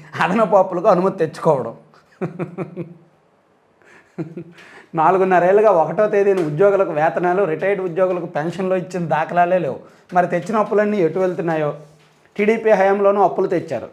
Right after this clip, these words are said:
కానీ బాధ్యతాయుతంగా ఆ అప్పులను శాశ్వత ఆస్తులు సమకూర్చడానికి, ఆదాయం పెంచడానికి, ఉద్యోగ ఉపాధి అవకాశాల కల్పనకు, మౌలిక వస్తువుల అభివృద్ధికి ఉపయోగించారు.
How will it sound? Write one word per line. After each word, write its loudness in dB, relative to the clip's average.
కానీ 2
బాధ్యతాయుతంగా 0
ఆ 4
అప్పులను 0
శాశ్వత -2
ఆస్తులు 0
సమకూర్చడానికి, -4
ఆదాయం 0
పెంచడానికి, -4
ఉద్యోగ 2
ఉపాధి 0
అవకాశాల 2
కల్పనకు, -4
మౌలిక 0
వస్తువుల 0
అభివృద్ధికి -2
ఉపయోగించారు. -6